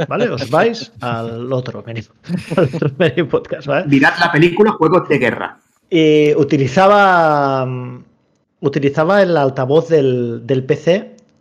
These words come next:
Speaker 1: de la peor forma que yo he visto utilizar el altavoz del P C.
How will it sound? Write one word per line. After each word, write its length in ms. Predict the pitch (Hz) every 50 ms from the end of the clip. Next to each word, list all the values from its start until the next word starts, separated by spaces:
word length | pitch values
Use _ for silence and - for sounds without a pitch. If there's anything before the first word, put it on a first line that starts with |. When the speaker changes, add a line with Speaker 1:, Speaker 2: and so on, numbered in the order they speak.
| _ _ -
Speaker 1:
de 200 | 135 135 143 135
la 160 | 131 127 131
peor 220 | 143 147 165 165
forma 340 | 165 - 175 165 185 196 185
que 120 | - 165
yo 100 | 151 156
he 40 | 147
visto 260 | 139 156 - - -
utilizar 400 | 160 - 151 135 135 131 147 147
el 100 | 151 156
altavoz 400 | 139 123 - 135 123 131 139 139
del 140 | 139 139 131
P 120 | 127 127 113
C. 260 | - 123 104 -